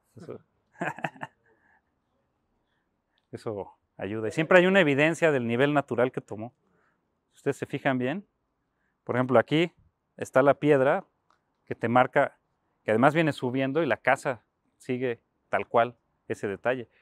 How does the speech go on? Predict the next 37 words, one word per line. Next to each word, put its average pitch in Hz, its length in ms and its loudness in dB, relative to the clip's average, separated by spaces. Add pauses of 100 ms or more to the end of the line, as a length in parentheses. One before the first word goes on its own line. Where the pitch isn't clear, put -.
(160)
O 139 40 -6
incluso 170 340 0
donde 135 420 0
hay, 131 220 -2
aquí 139 180 -4
atrásito 151 420 -4
donde 127 160 -2
estás, 139 320 0 (260)
se 135 100 -2
ve 160 140 4
que 185 100 2
la 170 80 4
escalera 165 680 0 (460)
está 156 460 2
sobre 131 260 -2
una 165 260 0 (160)
especie - 380 -4
de 123 80 2
rampa 143 360 0
natural 120 460 -4
que, 98 260 -12 (680)
que 110 120 -10
ya 123 100 0
había, 143 320 0 (200)
¿no? 127 120 -12
Entonces 135 380 -4
realmente 165 360 4
es 160 100 -2
una 190 140 4
lectura 156 420 2
de 131 80 2
sitio 165 520 -6 (1300)
una 139 180 -4
y 139 40 0
otra 127 220 0
vez. 156 220 -2 (120)
Pues, 117 200 -16